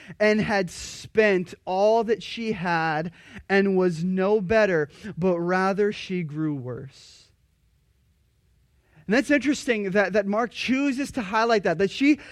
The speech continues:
has spent all of her life savings, all of her money. She's seen all of the experts and all of the money, all of the resources, all of the experts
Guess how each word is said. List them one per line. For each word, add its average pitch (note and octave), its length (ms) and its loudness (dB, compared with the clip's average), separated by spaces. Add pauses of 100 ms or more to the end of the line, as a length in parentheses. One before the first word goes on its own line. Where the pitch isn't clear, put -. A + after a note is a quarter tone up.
(160)
has C4+ 180 2
spent - 480 0
all B3 300 4
of B3 80 -4
her C#4+ 100 -2
life C#4 220 0
savings, A3+ 580 0
all A#3+ 320 0
of A#3+ 80 0
her C4+ 140 -2
money. A3 240 0
She's A#3 260 -6
seen B3 300 -4
all B3 260 2
of C4 100 -2
the C#4 140 -2
experts A3+ 640 0
and G#3 160 0
all A#3+ 180 0
of C4+ 100 -4
the C#4 120 -2
money, A#3+ 280 -2
all A#3+ 220 2
of C4+ 80 4
the C4+ 100 -6
resources, A3 600 -2
all A#3+ 240 0
of C4+ 80 -4
the C#4 160 -4
experts A3+ 560 -2